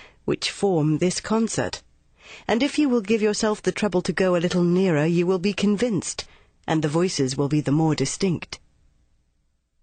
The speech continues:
The emperor went nearer, and was so charmed with the sweet harmony that he would never have been tired with hearing it, but that his desire to have a nearer view of the fountain of golden water forced him away.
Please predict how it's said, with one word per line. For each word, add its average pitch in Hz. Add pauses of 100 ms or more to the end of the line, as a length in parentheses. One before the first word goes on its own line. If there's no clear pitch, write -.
(460)
The 220
emperor 262
went 220
nearer, 160 (120)
and 170
was 151
so 170
charmed 160
with 139
the 143 (120)
sweet 180 (120)
harmony 143
that -
he 202
would 175
never 185
have 175
been 175
tired 160
with 147
hearing 160
it, - (440)
but 226
that 226
his 226
desire 220
to 208
have 190
a 180
nearer 185
view 175
of 147
the 170
fountain 170
of 139
golden 151
water 170
forced -
him 151
away. 160